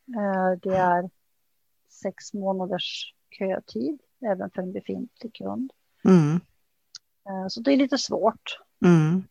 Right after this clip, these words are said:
Speaker 1: Då ska man som var, var kund där sedan innan.
Speaker 2: Mm.
Speaker 1: Men garnet som jag har sett, det har varit fantastiskt vackert.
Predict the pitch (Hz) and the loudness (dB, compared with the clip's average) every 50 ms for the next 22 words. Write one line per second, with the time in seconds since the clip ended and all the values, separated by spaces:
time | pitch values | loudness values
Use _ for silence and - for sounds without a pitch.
0 | _ - 240 226 - - - 220 220 214 220 220 220 - - _ - 220 208 208 | _ -10 -10 -10 -10 -8 -8 -8 -6 -6 -6 -8 -8 -12 -14 _ -6 -6 -6 -4
1 | 202 202 202 196 202 196 _ _ _ _ _ - 208 202 214 226 - - 214 202 | -2 -2 -2 -2 -2 -4 _ _ _ _ _ -10 -6 -6 -6 -6 -6 -4 -4 -2
2 | 202 202 196 190 190 190 196 208 185 196 190 185 190 190 185 185 180 190 220 226 | -2 -2 -2 -2 -2 -2 -4 -4 -6 -4 -4 -4 -4 -4 -4 -4 -4 -4 -6 -8
3 | - _ _ _ _ _ _ - - 180 175 165 160 165 190 214 240 233 247 254 | -10 _ _ _ _ _ _ 2 6 6 8 8 6 6 6 8 8 8 8 8
4 | 254 254 247 - - - 233 220 202 202 208 202 - - 185 - _ _ - 196 | 6 4 2 0 -2 -2 0 4 4 4 4 2 -2 -4 -8 -8 _ _ -4 -2
5 | 190 185 180 180 190 190 180 170 170 170 - 190 175 175 - - - 170 - - | 0 0 -2 -4 -4 -4 -4 -4 -4 -4 -4 -4 -4 -4 -6 -6 -8 -8 -8 -12
6 | - - _ - - - _ _ - 220 | -20 -20 _ -14 -14 -14 _ _ -16 -16